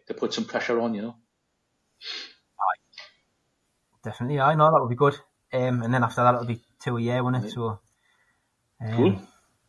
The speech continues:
Speaker 2: unless we change our minds, it's down to four, but I think that's
Speaker 1: We'll,
Speaker 2: probably asking
Speaker 1: we'll
Speaker 2: a
Speaker 1: see,
Speaker 2: bit
Speaker 1: mate.
Speaker 2: much.
Speaker 1: We'll see.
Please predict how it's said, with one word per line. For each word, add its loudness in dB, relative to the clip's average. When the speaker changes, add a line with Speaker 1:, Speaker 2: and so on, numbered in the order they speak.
Speaker 2:
unless -4
we -10
change -4
our -2
minds, 0
it's -2
down 0
to -6
four, -2
but -6
I -6
think -6
that's -2
Speaker 1:
We'll, 0
Speaker 2:
probably -4
asking 0
Speaker 1:
we'll 6
Speaker 2:
a 0
Speaker 1:
see, 4
Speaker 2:
bit 0
Speaker 1:
mate. 4
Speaker 2:
much. -4
Speaker 1:
We'll 2
see. 2